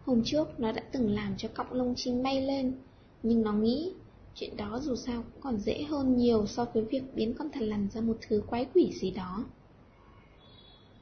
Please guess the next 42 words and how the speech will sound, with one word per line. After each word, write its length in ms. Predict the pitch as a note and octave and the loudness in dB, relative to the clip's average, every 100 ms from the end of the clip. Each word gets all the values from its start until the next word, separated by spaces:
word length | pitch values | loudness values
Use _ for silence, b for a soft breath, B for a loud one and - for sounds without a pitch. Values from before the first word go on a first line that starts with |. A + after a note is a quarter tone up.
| - - | -10 -8
Cắp 160 | C#4 | 0
Ly 220 | C4 B3 - | 2 2 2
chĩa 140 | - - | -6 -4
thẳng 240 | B3 F3 | -4 0
tay 180 | A3+ A3+ | 0 0
vào 80 | A3+ | -2
con 160 | A#3 A3+ | -4 -4
thằn 140 | A#3 G3 | -2 -2
lằn 200 | F#3+ F3+ | -2 -2
trên 220 | A3 A3+ | -2 0
vách, 160 | C4 D#4 - - - - - B3+ | -2 -6 -12 -20 -20 -20 -14 0
vừa 200 | A3 G#3 | 4 4
nghĩ 240 | F#3+ A#3 | 4 2
ngợi 280 | B3+ C4+ - A#3 A3+ | 2 2 -2 -4 2
vừa 140 | G3+ | 2
lẩm 300 | F#3 F3 F3 | 2 2 2
nhẩm 120 | F3 - | 0 -2
câu 120 | G#3 | -4
thần 240 | G#3+ G#3 F3+ | -2 -2 -4
chú 280 | F#3+ F3+ G3 | -4 -2 0
thầy 160 | B3 G#3+ | 0 -2
Halishiro 760 | A#3 A#3 A3+ A3+ A#3 A#3 A3+ | 0 4 2 2 0 4 4
vừa 200 | G#3+ G#3+ | 2 2
nhắc. 300 | G3 F#3+ D4 - - - - - - - - - - | 0 0 -4 -6 -18 -20 -20 -20 -20 -20 -20 -8 0
Nó 120 | G#3 - | 0 2
chưa 140 | D4 | 0
kịp 200 | - B3 - | 0 -2 0
quyết 200 | D4 - | -4 0
định 220 | A#3+ A3 | -2 0
gì 160 | G#3+ G#3 | 0 0
hết, 240 | C4+ D#4+ - - - - - B3 | 0 -2 -4 -20 -20 -20 -8 -4
bỗng 220 | A3+ C4+ | -2 0
nghe 140 | C4+ | -2
bụp 260 | A3+ A3+ A3 | 2 0 2
một 140 | G#3 - | -2 2
tiếng, 300 | G#3 G#3 B3+ - B B - - | 2 2 0 -4 B B -20 -2
con 140 | A#3+ | -2
thằn 160 | C4 G3+ | 0 -2
lằn 280 | F#3+ F3 | -2 -2
văng 240 | F#3 C#4+ C4+ | -2 -2 -2
ra 120 | C4+ | -4
khỏi 180 | - | -4